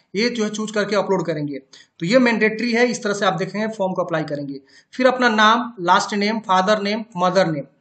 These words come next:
उसको से date of birth, यहाँ से gender choose करेंगे, उसको से nationality आपको बतानी है कि आप जो है Indian है। फिर ये पूछ रहा है कि previous application details, अगर मान लीजिए आप previous application details यहाँ पे आपने भरा है,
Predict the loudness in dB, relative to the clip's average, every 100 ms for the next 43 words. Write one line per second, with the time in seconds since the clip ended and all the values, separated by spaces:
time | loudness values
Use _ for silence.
0 | -20 -20 _ -8 -4 -2 0 2 2 2
1 | 2 0 0 -2 -2 0 0 0 0 -2
2 | -6 -2 -2 0 -4 -6 _ -20 _ -6
3 | 0 0 2 0 0 0 0 2 2 2
4 | 2 2 2 0 -2 -4 -8 _ _ 2
5 | 4 2 0 2 0 -2 -6 -4 -2 0
6 | 0 -4 -10 _ _ 0 0 0 -4 -2
7 | 0 0 0 -4 -4 _ -6 -2 0 2
8 | 0 -2 -4 -4 -4 -4 -4 -2 0 2
9 | 2 0 -2 -4 -8 _ _ -4 -2 0
10 | -2 -4 -4 -4 -4 -4 -4 -4 -2 -2
11 | 0 0 -2 -4 2 4 2 -2